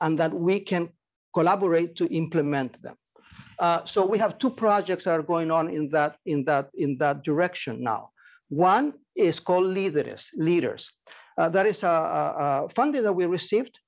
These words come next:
uh, to, uh, to develop leadership. So when I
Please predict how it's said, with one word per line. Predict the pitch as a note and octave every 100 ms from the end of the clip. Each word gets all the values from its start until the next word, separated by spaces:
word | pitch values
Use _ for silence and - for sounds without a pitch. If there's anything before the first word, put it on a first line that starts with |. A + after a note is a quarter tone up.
| _ _ -
uh, | F3+ D#3+ D#3 - - F#3+
to, | D#3+ D#3+ D#3 D3 - - _ -
uh, | F#3 E3 D3+ C#3+ - _ _
to | - E3
develop | E3+ G3+ G#3 -
leadership. | F3 C#3 A#2+ - - _ _ _ _ _ _ _ _ _ _
So | - D3
when | D3+ - D#3 D#3
I | F3 F3+ E3+